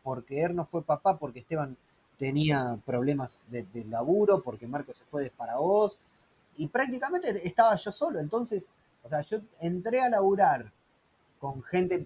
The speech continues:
un poco más grande que yo, y, y de, en dos meses prácticamente yo estaba como siendo el editor, esto como, eh, entre muchas comillas, porque nunca, nunca fui, el, siempre fue muy horizontal, ¿no? Nu-, nunca hubo,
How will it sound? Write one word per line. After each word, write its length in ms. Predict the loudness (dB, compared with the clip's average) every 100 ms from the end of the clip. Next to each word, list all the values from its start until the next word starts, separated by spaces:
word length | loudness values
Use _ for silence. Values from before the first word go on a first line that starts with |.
| -8
un 80 | -4
poco 200 | 0 2
más 120 | 4
grande 380 | 8 6 6 2
que 100 | 0
yo, 380 | 0 -2 -2 -6 _ _ _ _ _ _ _ _ _
y, 520 | -4 -2 0 0 -2 -8 _
y 240 | -2 0 0
de, 280 | 0 -4 0
en 320 | 0 2 4
dos 160 | 4 4
meses 580 | 2 0 0 -4 -4 -14 -2
prácticamente 560 | -2 2 0 0 -2 -4
yo 160 | -4
estaba 380 | 0 4 4 4
como 260 | 0 -6 -6
siendo 560 | -2 -2 0 0 0
el 220 | -2 -4 -4
editor, 540 | -2 -4 2 2 2
esto 280 | 0 -2 -2
como, 280 | -2 -4 -6 -10
eh, 160 | -10 -10
entre 240 | -12 -8 -2
muchas 360 | 4 4 2 -8
comillas, 460 | -6 -4 -4 -8 -16
porque 200 | -16 -8
nunca, 400 | -4 2 2 0 _ _ _ _ -8
nunca 340 | -8 2 2
fui, 340 | 2 0 2 0
el, 260 | -4 -10
siempre 280 | -2 0 2
fue 140 | 2
muy 200 | 2 4
horizontal, 540 | 4 2 -6 -2 -2 -2 _ -18 -16 -16 -8
¿no? 160 | -6 -6
Nu-, 160 | -8
nunca 340 | -6 -4 0 2
hubo, 360 | 2 0 -4